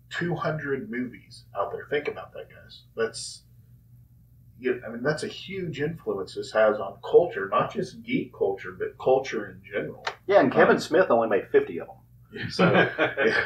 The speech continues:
Speaker 1: right? Um, you know, it, just every aspect of geek culture, comic books, books, video games, toys. I mean, the action figures we, that have come out since Star Wars are all a direct result of how popular Star Wars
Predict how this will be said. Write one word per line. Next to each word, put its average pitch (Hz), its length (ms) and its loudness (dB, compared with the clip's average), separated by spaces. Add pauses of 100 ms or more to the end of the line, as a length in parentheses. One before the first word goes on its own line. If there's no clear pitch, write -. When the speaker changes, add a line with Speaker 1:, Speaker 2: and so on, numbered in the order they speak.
(200)
Speaker 1:
right? 113 260 6 (400)
Um, 120 540 6 (840)
you 123 120 -6
know, 123 200 2
it, - 220 0 (140)
just 143 380 -2 (120)
every 131 340 4
aspect 117 540 2
of 95 140 -4
geek 107 260 -12
culture, 107 460 0
comic 107 400 -8
books, 107 540 -6 (540)
books, 107 440 2
video 101 360 -2
games, 98 760 -14 (300)
toys. 107 720 0 (520)
I - 40 -6
mean, 101 240 -6
the 104 160 -2
action 107 360 2
figures 107 400 -6
we, 101 320 -12
that 98 240 0 (260)
have 101 160 -6
come 107 180 -2
out 104 260 0
since 113 240 -14
Star 117 260 2
Wars 120 280 -2
are 98 120 2
all 117 220 6
a 98 40 0
direct 101 320 0
result - 540 0
of - 140 -2
how 101 320 0
popular 107 480 -2
Star 107 300 2
Wars 101 260 0